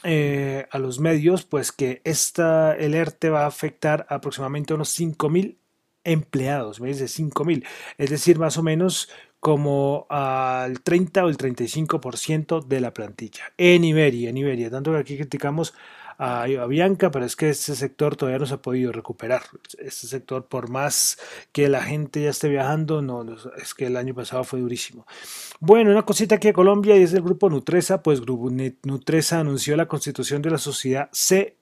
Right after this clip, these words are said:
y Nutrading sas. Pues esta empresa, Nutrading sas, pues tendrá por objeto la pri-, prin-, por objeto principal, perdón, la compra, venta y exportación de productos para su distribución y comercial-, comercialización en el exterior.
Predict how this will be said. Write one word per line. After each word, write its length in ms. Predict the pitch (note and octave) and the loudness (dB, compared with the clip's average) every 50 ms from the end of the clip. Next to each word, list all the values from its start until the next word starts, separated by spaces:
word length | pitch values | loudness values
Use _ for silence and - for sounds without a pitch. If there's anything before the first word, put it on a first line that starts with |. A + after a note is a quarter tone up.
| _ _ - G3 | _ _ -4 -2
y 220 | F#3 G3 - _ - | -2 -2 -4 _ -6
Nutrading 600 | F3 D#3 D#3+ D#3 - F3 E3+ E3+ D#3+ F3 F3 D#3+ - - - - _ _ _ | -4 -4 -4 -4 -2 0 0 0 0 -2 -4 -4 -4 -6 -6 -8 _ _ _
sas. 480 | - - - E3+ C#3 - - - - - - - - - - - _ | -8 -4 -4 -2 -4 -4 -4 -6 -6 -8 -10 -20 -20 -18 -20 -16 _
Pues 720 | - F#3 F3+ F3+ F3+ F3+ E3+ E3+ - - - - - - _ | 6 8 8 10 10 8 6 4 0 -2 -2 -2 -4 -6 _
esta 340 | - G#3+ G3 F#3 - - G#3 | 4 4 4 4 4 2 2
empresa, 560 | G3+ F#3+ D#3 - F3+ D#3 - - G#3 A3+ - _ _ _ | 2 2 2 2 2 2 2 0 -2 -2 -4 _ _ _
Nutrading 580 | - D#3+ D#3 C#3+ B2+ - D3+ D#3 D3+ D3 F#3 F#3 | -6 -4 -4 -4 -2 -2 -2 -2 0 0 -2 -2
sas, 320 | - - D#3 E3+ F#3+ F#3 | 0 0 0 0 0 -2
pues 300 | - - D3+ C#3+ C3+ - | -4 -2 0 0 0 0
tendrá 420 | - D3 C3+ B2 C3+ C#3+ C#3+ - _ _ | -2 -4 -4 -2 0 -2 -2 -2 _ _
por 240 | - F#3 F#3 F#3+ G#3 | 2 4 4 4 4
objeto 640 | G#3+ G#3+ _ _ - F#3 F3 - - A3 A#3 - - | 2 -2 _ _ 0 0 0 0 0 -4 -6 -6 -10
la 460 | D#3+ D3+ C#3+ C#3+ C#3+ C#3+ C#3+ C3+ - | -6 -4 -2 0 0 0 -2 -4 -6
pri-, 320 | - C#3+ C#3+ D3+ - D3+ | -8 -8 -8 -6 -8 -10
prin-, 260 | B2+ _ - D3 D3 - - - _ | -10 _ -6 -6 -4 -4 -6 -8 _
por 140 | - D3 C#3+ | -2 0 0
objeto 260 | C#3+ - D3+ D3+ F#3 | 0 0 0 -4 -2
principal, 500 | D#3+ G3 F#3+ D3+ G3+ G3 C#3+ D#3+ E3 E3+ | 0 0 0 2 0 0 2 0 0 0
perdón, 320 | D#3+ F3+ E3+ F#3+ A#3 B3 - - - - - - - | -2 -6 -6 -6 -8 -8 -10 -14 -20 -20 -20 -10 -2
la 200 | D3+ D3 C#3 C#3 | 2 2 2 2
compra, 380 | - F#3 G3+ G#3 F#3 G3+ F#3+ D#3+ | 4 4 2 4 4 4 4 6
venta 320 | E3 F#3 G3 F#3 - F3+ | 6 4 2 2 2 0
y 20 | |
exportación 520 | D#3+ - - D#3 C3 - C3+ A#2 G#2+ D#3+ E3+ | 0 2 -2 -6 -4 -4 -6 -4 -2 0 0
de 100 | F3+ E3 | 0 0
productos 460 | - E3+ E3 E3 E3 D#3+ - G3 - | 2 2 4 4 2 4 2 0 0
para 260 | - - D#3+ D3 C3 | 2 2 2 2 2
su 100 | - C#3+ | 0 -2
distribución 560 | C#3 C3 - - - C#3+ C3+ C3 - D#3+ D#3+ | -4 -4 -4 -4 -4 -4 -2 -2 -2 -2 -2
y 60 | F3+ F3 | -2 0
comercial-, 720 | - F3+ D#3+ D3+ B2 C3+ B2+ - C3+ C3 C#3 C#3+ C#3+ _ | 0 -2 -2 -2 -4 -6 -10 -8 -6 -4 -4 -4 -6 _
comercialización 800 | - - D3 D3 C3+ A#2 - C3+ B2+ A#2 B2+ B2 - D3 E3+ F3 - | -4 -2 -2 -2 -2 -2 -4 -4 -4 -4 -6 -6 -4 -4 -4 -4 -4
en 200 | F3 E3 D3+ D3 | -2 -2 0 0
el 120 | C3 B2+ | -2 -4
exterior. 720 | B2 A#2+ - - - - - B2 A#2 C3+ D3 A#2+ G#2 - | -4 -4 -6 -8 -8 -6 -8 -6 -4 -4 -4 -4 -6 -10